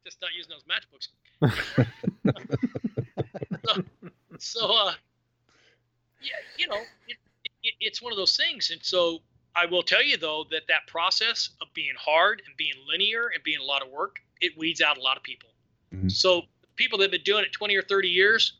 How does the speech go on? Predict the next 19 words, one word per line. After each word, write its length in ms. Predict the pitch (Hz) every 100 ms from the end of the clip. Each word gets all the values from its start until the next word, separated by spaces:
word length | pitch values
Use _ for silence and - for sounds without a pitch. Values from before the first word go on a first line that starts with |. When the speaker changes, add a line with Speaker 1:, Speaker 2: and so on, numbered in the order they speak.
| _ _ _ _ - _ -
Speaker 1:
that's 220 | 170 -
why 200 | 156 165
I'm 80 | 139
super 540 | - - 233 247 170
protective 580 | - 147 156 143 147 143 _
of 120 | 151 135 _ _ _
their 260 | 147 160 147 _
art, 300 | 156 156 156 _
their 160 | 151 151
design, 640 | 143 147 143 143 139 131 131
their 180 | 151
intellectual 360 | 139 135 135 131
property, 600 | - 139 131 135 131 127 _ _ _ _
what 140 | - 156
they've 160 | 143 131
created, 440 | - 135 135 120 110
because 360 | - 151 131 -
they've 260 | 147 165 -
got 300 | 151 139